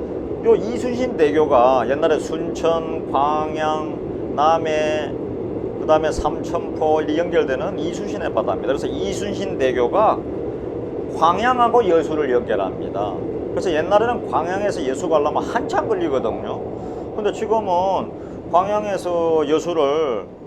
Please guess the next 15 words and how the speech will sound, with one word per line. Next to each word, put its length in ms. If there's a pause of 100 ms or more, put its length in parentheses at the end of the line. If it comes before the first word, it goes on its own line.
(460)
그냥 380
그 680
이순신 420
대교 240
타면은 640
불과 420 (1000)
한 100
삼, 200
사 100
분 160
만에 200
휙 420
건너가게 480
되죠, 720 (360)
여수를요. 920